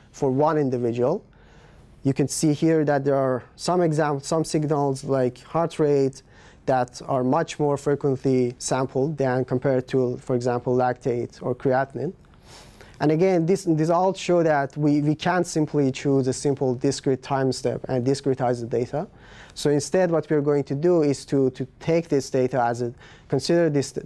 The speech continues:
treat this data as a continuous time process and use Gaussian processes to model this data. All right, so we are going to do a quick review of Gaussian processes, just a few,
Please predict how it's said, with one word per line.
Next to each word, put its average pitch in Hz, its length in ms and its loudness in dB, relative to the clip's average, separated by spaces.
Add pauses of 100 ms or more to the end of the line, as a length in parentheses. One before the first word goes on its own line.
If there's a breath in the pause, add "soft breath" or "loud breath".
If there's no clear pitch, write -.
treat 165 220 0
this 147 180 0
data 131 340 0
as 120 160 0
a 123 60 -4
continuous 139 520 0
time 123 220 -4
process 131 540 -4
and 131 200 -2
use 135 260 2
Gaussian 135 400 -2
processes 123 760 -6 (420 loud breath)
to 135 80 -2
model 117 280 0
this - 220 -8
data. - 320 -6 (560 loud breath)
All 151 80 2
right, 151 160 2
so 165 400 0
we 170 80 2
are 160 80 2
going 196 220 2
to 190 100 -2
do 170 220 2
a 151 100 2
quick - 420 -2
review 143 320 2
of 135 140 -4
Gaussian 131 340 -2
processes, 127 560 -4
just 131 240 -2
a 127 60 -6
few, 135 420 0